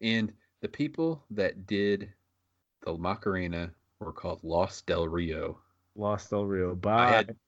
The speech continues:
Speaker 1: I had to look it up. So bye, guys. Bye, Los Del Rio. You're gone.
Speaker 2: Bye, Los Del Rio. Who, who do you got going bye-bye?
Speaker 1: Oh, I mean, the easy answer for me would be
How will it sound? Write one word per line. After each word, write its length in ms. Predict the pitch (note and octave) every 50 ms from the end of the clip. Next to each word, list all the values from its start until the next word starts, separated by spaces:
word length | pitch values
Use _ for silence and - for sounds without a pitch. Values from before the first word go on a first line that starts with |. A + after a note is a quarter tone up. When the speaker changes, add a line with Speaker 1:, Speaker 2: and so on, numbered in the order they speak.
| _ _ -
Speaker 1:
I 120 | G2+ G2
had 180 | G#2+ A#2+ G#2+ G2
to 60 | G2
look 240 | F2+ G2 G#2 G#2 -
it 80 | G2 F2+
up. 200 | E2 - - _ _ _ _ _ _ _
So 180 | - - E2+ D#2+
bye, 280 | D#2+ F#2+ F#2+ F#2 F2
guys. 360 | E2 E2+ E2 E2 E2 D#2+ - - -
Bye, 200 | - F2 F2+ F#2
Los 280 | F2+ F2+ F#2 F2 -
Del 180 | - F#2 F2 E2+
Rio. 320 | F2 E2+ E2+ E2 D#2+ D#2 -
You're 120 | - F#2 F2+
gone. 320 | - F#2+ F2+ F2 E2 -
Speaker 2:
Bye, 60 | - - _ _
Los 120 | - - -
Del 100 | A2 G#2+
Rio. 220 | G2+ G#2 G#2 G#2 - - - - - _
Who, 260 | - F3 F3 - D#3+ - - _ _ _ _
who 180 | - - A3
do 80 | G#3+ G3
you 200 | F3+ G3+ A3+ A3+
got 340 | F3+ F#3 D3 A#2+ A2 A2 -
going 240 | C3 C3 B2 A#2 A#2
bye-bye? 440 | A#2+ A2+ G#2 A2+ G2+ F#2+ F#2 F#2 F2+ - - _ _ _ _ _ _ _ _ _ _ _ _ -
Speaker 1:
Oh, 340 | F#2 F#2 G2 G2 F#2+ F2 E2+ -
I 800 | - - - - - - - - - - _ _ _ _ _ -
mean, 240 | B2 A#2+ B2 A2+ - -
the 200 | B2 A#2 C3 C#3
easy 360 | E3 G3 G#3+ F#3 D#3+ D3+ C#3+
answer 260 | C#3 C3+ C3+ - A#2
for 180 | A2+ - - F#2+
me 500 | F#2 G2 G2+ G2+ F#2 F2+ F2 F2 E2+ E2+ - -
would 180 | G2 F2 E2+
be 380 | - F#2+ F2+ F2+ F2 F2 -